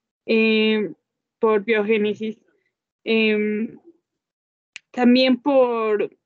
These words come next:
Leptotrix bucalis y otros que hemos visto engendrados por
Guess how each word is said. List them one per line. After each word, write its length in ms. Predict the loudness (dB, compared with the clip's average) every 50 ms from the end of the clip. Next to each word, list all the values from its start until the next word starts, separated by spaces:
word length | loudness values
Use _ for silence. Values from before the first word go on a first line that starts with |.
| _ _ -6
Leptotrix 840 | -2 -2 -2 -2 -2 -2 -2 -2 -2 -4 -4 -2 -2 -2 -2 -4 _ _ _ _ _ _ _ _ _ _ _ _ _ _ _ _ _ _ _ -20 -20 -20 -20 _ _ _ _ _ -20 -20 -20 _ _ _ -20 -20 _ _ _
bucalis 760 | -8 -8 -6 -4 -2 -2 0 2 2 2 2 2 0 -4 _ _ _ _ _ _ _ _ _ _ -20 -20 _ _ _ _
y 420 | -6 -2 0 2 2 2 2 4 4 4 4 2 0 _ _ _ _ _ _ _ _ _ _ _ _ _ _ _ _ -4
otros 340 | -2 -2 -2 -2 -4 -4 -4
que 160 | -2 -2 0
hemos 240 | 2 2 0 0 0
visto 480 | -2 -4 -4 -4 -2 0 0 0 0
engendrados 640 | 0 -2 -4 -2 -2 -2 -2 0 0 0 0 0 -2 -4
por 540 | _ -2 0 0 2 0 -2 -4 -6 -10